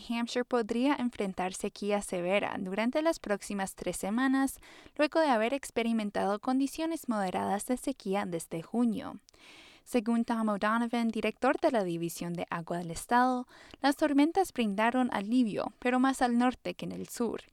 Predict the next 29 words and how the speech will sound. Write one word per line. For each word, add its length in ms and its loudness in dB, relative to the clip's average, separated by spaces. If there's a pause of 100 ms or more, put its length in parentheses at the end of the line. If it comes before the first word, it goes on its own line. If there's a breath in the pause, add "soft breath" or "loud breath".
(320 loud breath)
por 160 4
lo 120 2
que 160 0
las 200 4
aguas 300 4
subterráneas 800 0
continúan 580 2
en 120 4
niveles 500 -4
bajos 560 0
y 140 4
lagos 340 6
y 60 4
reservorios 720 0
están 560 2
debajo 480 0
del 140 -4
promedio. 640 -2 (320)
Seguirán 480 2
vigentes 540 0
las 200 -6
restricciones 840 0
de 140 0
uso 260 -4
de 140 2
agua 400 -2
en 120 -4
el 160 -8
hogar. 440 -8